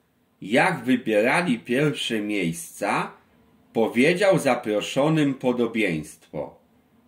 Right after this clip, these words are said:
Jeśli jesteś przez kogoś zaproszony na wesele,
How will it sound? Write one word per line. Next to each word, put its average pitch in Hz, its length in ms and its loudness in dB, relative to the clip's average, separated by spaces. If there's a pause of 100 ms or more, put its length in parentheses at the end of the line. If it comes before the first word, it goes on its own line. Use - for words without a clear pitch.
(720)
Jeśli 135 680 2
jesteś 127 520 2
przez - 300 -10
kogoś 180 360 0
zaproszony 131 840 0
na 120 220 0
wesele, 82 720 -4